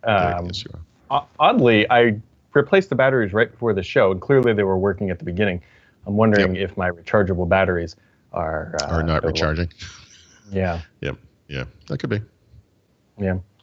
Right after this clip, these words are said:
Speaker 2: Uh, but what I, what I was about to say is that the fifteen inch is just lovely, Paul.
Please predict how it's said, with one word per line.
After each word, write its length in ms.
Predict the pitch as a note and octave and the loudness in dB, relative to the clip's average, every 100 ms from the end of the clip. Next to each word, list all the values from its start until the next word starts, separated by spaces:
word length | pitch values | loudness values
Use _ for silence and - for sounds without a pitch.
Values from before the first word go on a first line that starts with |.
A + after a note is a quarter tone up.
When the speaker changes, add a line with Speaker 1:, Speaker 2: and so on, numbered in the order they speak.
| - - | -6 2
Speaker 2:
Uh, 160 | A#2 | 4
but 160 | B2+ E3 | 6 4
what 160 | F3 F#3 | 4 2
I, 40 | |
what 120 | E3+ | 0
I 120 | E3 | 0
was 100 | F3 | 0
about 320 | D#3+ - - - | 0 2 0 -2
to 60 | |
say 260 | F3+ A#2+ A2 | 0 4 4
is 180 | A2+ B2+ | 2 -2
that 120 | C#3+ | -2
the 80 | E3 | -2
fifteen 360 | - F#4 A#3 D3+ | -4 -2 0 0
inch 160 | B2+ | 0
is 120 | - C#3 | -4 0
just 200 | G3+ G3 | 2 4
lovely, 300 | F#3+ B2 G2+ | 4 4 2
Paul. 300 | G#2+ A2 | 0 -2